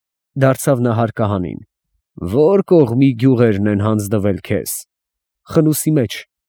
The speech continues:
«Լավ, ուրեմն ողջ խնուսը ինձ ճանաչում է։ Կուզես, ես քեզ հետ գամ ու հարկերդ սաղացնեմ»։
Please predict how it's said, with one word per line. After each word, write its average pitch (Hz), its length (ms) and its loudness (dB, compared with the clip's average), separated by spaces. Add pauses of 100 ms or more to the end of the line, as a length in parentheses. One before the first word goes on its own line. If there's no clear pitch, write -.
(420)
«Լավ, 90 560 -2 (600)
ուրեմն 110 500 0 (500)
ողջ 107 500 -2
խնուսը - 540 -8 (240)
ինձ 143 360 2
ճանաչում 123 600 -4
է։ - 100 -14 (680)
Կուզես, 208 520 0
ես 120 280 0
քեզ - 300 -4
հետ 113 240 -2
գամ 147 260 2
ու 117 140 2
հարկերդ 110 560 -2
սաղացնեմ»։ 98 800 -2